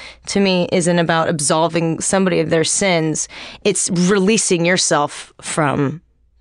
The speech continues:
the anger if you can understand people. And the more you tell your story, the mo-, and the more you can relate to other people and they can relate to you, the more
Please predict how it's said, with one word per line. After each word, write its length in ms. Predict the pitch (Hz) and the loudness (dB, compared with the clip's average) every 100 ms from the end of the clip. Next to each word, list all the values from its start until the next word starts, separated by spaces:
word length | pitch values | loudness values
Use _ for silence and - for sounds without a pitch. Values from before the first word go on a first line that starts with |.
| - | -4
the 100 | 143 | 0
anger 500 | 151 175 123 82 - - _ _ _ - | 2 2 0 -2 -6 -18 _ _ _ -4
if 120 | 160 | 0
you 100 | 160 | 0
can 160 | 151 151 | 2 0
understand 520 | 147 143 151 147 147 | 0 0 0 0 0
people. 320 | - - 92 - | -2 -2 0 2
And 140 | 190 | 2
the 40 | |
more 260 | 226 254 269 | 4 2 2
you 100 | 262 | 0
tell 180 | - 220 | 0 0
your 140 | 190 | 0
story, 720 | 175 - 269 202 165 165 170 - - - - _ _ _ _ _ _ _ | 0 0 2 2 2 0 -4 -6 -20 -20 -20 _ _ _ _ _ _ _
the 120 | - | -2
mo-, 220 | 202 214 - | 0 0 0
and 140 | 208 | 0
the 40 | 214 | 2
more 200 | 233 240 | 2 2
you 80 | 233 | 0
can 140 | 190 | 0
relate 340 | 202 214 240 | 2 2 0
to 80 | 233 | 0
other 160 | - 175 | 0 -2
people 400 | - 240 190 180 | -2 -2 0 0
and 100 | 180 | 0
they 120 | 190 | 0
can 140 | 180 | 0
relate 240 | 180 175 170 | 0 0 -2
to 120 | 185 | 0
you, 220 | 202 208 | 2 2
the 80 | 185 | 2
more 840 | 196 202 208 208 202 196 190 165 | 0 0 2 2 4 2 2 -2